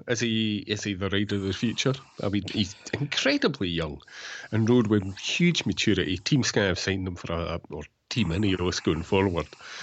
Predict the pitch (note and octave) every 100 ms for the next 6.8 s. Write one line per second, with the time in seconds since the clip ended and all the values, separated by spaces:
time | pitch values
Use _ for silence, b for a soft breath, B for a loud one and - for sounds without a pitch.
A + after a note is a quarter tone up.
0 | B B F#2+ F2+ F#2 G#2+ A2+ G#2 F#2+ F#2
1 | F2+ - G#2 G2 D#2 - B B B B
2 | - - F#3+ - G#2+ G#2 G2+ G2+ G2+ F2
3 | - G2+ F2+ - E2+ - F#2+ F#2 G2+ F#2
4 | F2 F2+ F2 - F#2+ F2+ F2 A#2 C#3+ G3+
5 | - - F2+ F#2+ G#2+ - B2+ A#2 B2 C3
6 | A#2 - G#2 E2+ F#2 F2+ F2 E2